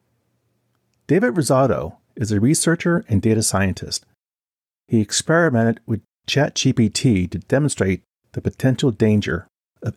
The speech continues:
A I. The name of his experiment was Right Wing G P T. That should give you a clue. And it only cost him three hundred dollars to create. Let's jump into this. Open A I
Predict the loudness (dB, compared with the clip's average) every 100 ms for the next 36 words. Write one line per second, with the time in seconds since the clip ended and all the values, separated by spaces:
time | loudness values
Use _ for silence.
0 | 0 0 2 0 -2 -8 _ _ _ _
1 | _ _ _ _ _ _ -4 0 4 4
2 | 2 0 0 0 2 2 0 -4 -8 _
3 | _ -2 2 2 -2 -8 0 0 0 -2
4 | 0 2 2 2 0 0 0 0 -2 -2
5 | -8 _ _ _ _ _ -2 0 -2 -2
6 | -2 -4 -6 -2 -2 -2 _ _ _ _
7 | _ _ _ _ -2 2 4 2 2 2
8 | 0 2 0 0 -2 0 2 2 4 2
9 | 2 -2 -8 -10 _ _ -4 -2 0 0
10 | 0 -4 -12 _ _ _ _ _ _ _
11 | -6 -2 -2 0 0 0 -4 -4 -6 _
12 | _ _ _ _ _ _ _ _ _ _
13 | _ _ _ _ _ _ _ -2 0 2
14 | 4 4 4 2 -2